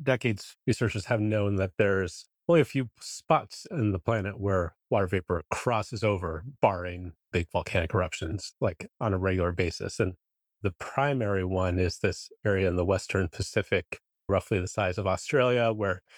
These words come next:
these huge towers of convection, it's just super hot, so you got lots of air rising. And even though that's the highest point for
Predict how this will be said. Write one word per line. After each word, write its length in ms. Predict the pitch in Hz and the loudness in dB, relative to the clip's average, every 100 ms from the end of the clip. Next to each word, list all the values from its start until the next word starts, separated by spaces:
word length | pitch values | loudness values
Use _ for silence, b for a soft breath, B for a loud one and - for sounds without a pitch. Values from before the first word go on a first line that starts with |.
| B _ _ | B _ _
these 180 | 101 - | -2 -2
huge 560 | - 185 185 160 131 - | -2 4 6 6 2 -4
towers 680 | 143 127 123 117 117 104 | 0 2 2 2 2 0
of 200 | 107 95 | 0 -2
convection, 460 | - 113 101 - 78 | -2 0 0 -2 -8
it's 80 | - | -6
just 220 | - - | -8 -2
super 280 | 175 165 156 | -2 2 2
hot, 420 | - 110 107 - | 2 0 0 -4
so 120 | - | -6
you 60 | 104 | -2
got 180 | 95 127 | -2 0
lots 240 | 135 131 | 0 0
of 80 | 131 | -2
air 260 | 123 113 | 2 2
rising. 640 | 101 95 90 85 87 85 82 b b _ | 2 2 0 0 -2 -4 -6 b b _
And 140 | 101 | 0
even 240 | 160 127 117 | 4 4 4
though 260 | 110 101 | 4 2
that's 380 | 95 107 101 - | 0 -2 -2 -4
the 120 | 110 92 | -2 0
highest 420 | 110 104 87 - | 2 0 -2 -2
point 320 | 120 87 - | -2 -2 -6
for 220 | - 95 | -4 -4